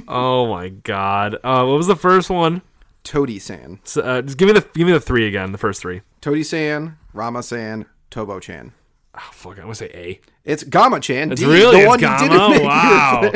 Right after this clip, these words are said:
Speaker 1: <laughs>
Speaker 2: I didn't think they, I didn't think they would do that one.
Speaker 1: First
Speaker 2: I
Speaker 1: one
Speaker 2: don't know.
Speaker 1: wrong.
Speaker 2: All right.
Speaker 1: Bam, bam,
Speaker 2: All right,
Speaker 1: bam,
Speaker 2: all
Speaker 1: bam.
Speaker 2: right.
Speaker 1: Still five right. Still five
Speaker 2: Yeah,
Speaker 1: right.
Speaker 2: all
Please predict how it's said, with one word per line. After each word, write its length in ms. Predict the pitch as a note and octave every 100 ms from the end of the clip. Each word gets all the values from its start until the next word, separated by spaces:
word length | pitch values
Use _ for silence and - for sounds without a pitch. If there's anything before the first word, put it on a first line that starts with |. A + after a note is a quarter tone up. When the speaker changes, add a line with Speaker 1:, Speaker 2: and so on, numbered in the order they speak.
| -
Speaker 1:
<laughs> 140 | A#3+ -
Speaker 2:
I 60 |
didn't 140 | D3+ G3+
think 120 | A3
they, 100 | A3
I 140 | F#3
didn't 180 | E3+ G3
think 180 | F#3 G#3
they 100 | G#3+
would 100 | G#3+
do 120 | A3
that 140 | B3 D3
one. 260 | A#2 A#2 - _ -
Speaker 1:
First 380 | - D3+ F3 -
Speaker 2:
I 60 |
Speaker 1:
one 100 | D3
Speaker 2:
don't 100 | D#3+
know. 60 | F3+
Speaker 1:
wrong. 460 | E3 A#2+ A#2+ B2 B2+
Speaker 2:
All 140 | A#2+
right. 320 | C3+ C3 A#2+ G2+
Speaker 1:
Bam, 120 | G#2
bam, 40 |
Speaker 2:
All 60 | C3
right, 160 | A#2+ A#2
Speaker 1:
bam, 40 |
Speaker 2:
all 60 | A#2+ A2+
Speaker 1:
bam. 100 | A2
Speaker 2:
right. 80 | F#2+
Speaker 1:
Still 120 | -
five 220 | A#3 B3 F3
right. 180 | C#3+
Still 160 | - C3+
five 120 | -
Speaker 2:
Yeah, 220 | B2+ F3+
Speaker 1:
right. 60 |
Speaker 2:
all 60 | A#2